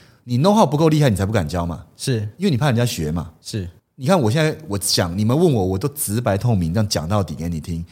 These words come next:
Speaker 1: 为什么？好吧，我讲到底给你听，你能学吗？
Speaker 2: 不行。
Speaker 1: 对嘛，我不怕嘛。那第二，你学起来了，我们又再更进一步了嘛，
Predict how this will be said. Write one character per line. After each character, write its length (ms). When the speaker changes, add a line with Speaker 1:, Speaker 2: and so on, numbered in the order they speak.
Speaker 1:
为 100
什 160
么？ 100
好 160
吧， 80
我 100
讲 160
到 120
底 100
给 80
你 140
听， 120
你 120
能 160
学 140
吗？ 140
Speaker 2:
不 80
行。 400
Speaker 1:
对 120
嘛， 300
我 160
不 100
怕 200
嘛。 200
那 180
第 160
二， 60
你 100
学 160
起 140
来 100
了， 100
我 120
们 160
又 120
再 140
更 180
进 200
一 80
步 160
了 100
嘛， 180